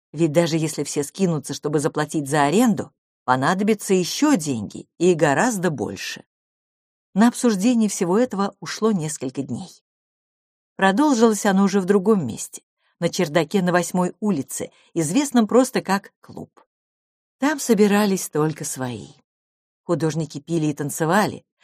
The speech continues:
но в основном спорили об искусстве, о философии, музыке, религии и поэзии. Теперь же все дискуссии были сосредоточены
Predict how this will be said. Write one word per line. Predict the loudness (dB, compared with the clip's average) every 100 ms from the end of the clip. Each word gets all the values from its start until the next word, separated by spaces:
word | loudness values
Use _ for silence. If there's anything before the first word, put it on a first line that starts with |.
| -6 6
но | 6
в |
основном | 6 4 4 4 2
спорили | 4 6 6 6
об | 4 0
искусстве, | -4 -2 -4 -2 4 4
о | 4
философии, | 0 0 0 2 2 2 0
музыке, | 2 4 4 4 0 -2 -4 -8 _
религии | 2 2 4 2 4 2 2 -4
и | -6 -2
поэзии. | -2 -2 -6 -8 -12 -18 _ _ _ _ _ _ _ _ -8
Теперь | -4 2 2 2
же | -4 -10 _ _ _ -14
все | 0 2 2
дискуссии | 0 0 2 2 2 0
были | 2 4 2
сосредоточены | 0 -4 -2 0 0 0 0 2 2 0